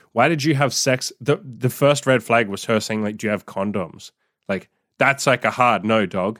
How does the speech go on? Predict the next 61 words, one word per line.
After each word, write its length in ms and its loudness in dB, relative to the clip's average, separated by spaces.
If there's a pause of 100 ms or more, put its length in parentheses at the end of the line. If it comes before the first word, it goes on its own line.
Like, 200 -4
"No, 320 2
sorry, 300 0
I'm 100 0
not 140 -2
having 200 -2
sex 280 -8
with 120 -16
you." 160 -8 (1120)
To 120 2
any 180 4
newbies 360 2
listening 320 -2
to 100 -6
this, 180 -4
I 80 0
know 100 0
you're 120 2
probably 240 0
gonna 160 2
be 100 0
like, 280 -2 (420)
"Why 260 2
is 120 0
that 160 4
a 60 0
no, 280 2
dog?" 420 -2
Like, 300 -2 (680)
you 120 2
just 180 0
gotta 160 2
trust 300 -2
me. 120 -16 (100)
The, 120 -2
the 160 -2
more 180 4
experience 460 -2
you 60 -4
get, 320 -2 (460)
you're 100 0
gonna 200 4
see 260 2
that 200 0
a 40 -4
lot 140 4
of 160 -2
this 120 -2
stuff 220 -2
that's 200 -12
red 160 -2
flag, 240 -4
you, 180 -8
you'll 180 0
see 200 0
why 240 4
it's 120 -6
a 60 -10
red 140 -16
flag. 220 -18
So 240 -2